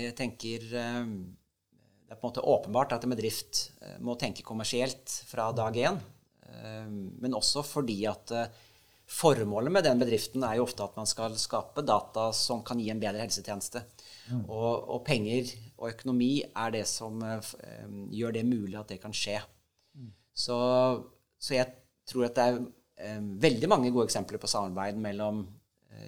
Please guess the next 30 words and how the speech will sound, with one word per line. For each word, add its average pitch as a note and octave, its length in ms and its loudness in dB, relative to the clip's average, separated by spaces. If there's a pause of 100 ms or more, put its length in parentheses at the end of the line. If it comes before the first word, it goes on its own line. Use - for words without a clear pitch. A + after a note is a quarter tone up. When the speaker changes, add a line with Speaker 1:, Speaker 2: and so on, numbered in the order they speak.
Speaker 1:
institutter A#2 640 -4 (160)
med G#2+ 420 -4
et, - 360 -6
eh, G#2+ 120 0
offentlig G2 400 -2
oppdrag, C#3 400 -2 (1080)
eh, G#2+ 460 -6
som A#2+ 220 -4
kan B2 140 -2
samarbeide G#2 600 0
med G2+ 320 -2 (300)
næringslivet. G2 480 -6 (240)
Det G#2+ 100 -12
er G#2+ 220 -8
jeg G2+ 360 -8
veldig, G2+ 360 -6
veldig, F#2 240 -8
veldig F2+ 200 -10
trygg - 220 -18
på. - 80 -20 (680)
Og - 100 0
så D3 140 10
er - 20 8
det... C3+ 160 8 (920)
Det A#2+ 80 -4
vi B2+ 80 2
også - 160 6
oppdaget A#2+ 480 4
gjennom A2 240 -2
denne G#2+ 280 0